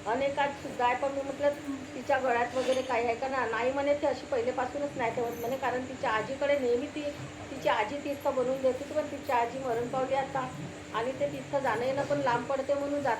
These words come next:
नाही," म्हणे. आणलं आणि तिला अकरा फुटाचं तीर्थ करून दिलं, तीर्थ करून दिलं आणि तिच्या पोटात दुखत होतं, त्या पोटाला सुद्धा मी ज्योतमधलं तेल लावून दिलं आणि तिच्या हाताला इंजेक्शन होतं, तिथे तेल लावून दिलं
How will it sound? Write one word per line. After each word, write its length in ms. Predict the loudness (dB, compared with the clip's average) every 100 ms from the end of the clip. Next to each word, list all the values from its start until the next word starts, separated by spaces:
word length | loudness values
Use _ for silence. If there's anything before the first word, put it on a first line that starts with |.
| 0
नाही," 120 | -2
म्हणे. 200 | 0 -2 -2 -6 -6 -4 0 -2 -4 -6 -4
आणलं 340 | -2 0 0 0 -6 -10 -2
आणि 180 | 0 0
तिला 200 | 2 2
अकरा 240 | 4 2
फुटाचं 420 | 0 2 2 2
तीर्थ 300 | 0 0 0
करून 320 | 2 4 4 2
दिलं, 300 | 2 0 0
तीर्थ 320 | -2 -2 0
करून 340 | 2 2 0
दिलं 260 | -2 2 0 -2 -10 -12 -2
आणि 200 | 0 0
तिच्या 300 | -4 -2 0
पोटात 360 | 2 2 2 0
दुखत 380 | 2 2 4
होतं, 220 | 4 2 2
त्या 100 | 0
पोटाला 460 | 2 4 4 6 6
सुद्धा 340 | 6 6 4
मी 260 | 2 0 -2 -4 -12 -12 -4
ज्योतमधलं 540 | 2 2 0 -2 2
तेल 260 | 2 4 2
लावून 240 | 2 0
दिलं 200 | 0 0
आणि 360 | 2 4 4 2
तिच्या 160 | 2 6
हाताला 420 | 6 6 4 2
इंजेक्शन 480 | 2 2 2 2 2
होतं, 220 | 4 2
तिथे 380 | 2 -4 -4 0
तेल 160 | 2
लावून 260 | 4 2 2
दिलं 200 | 0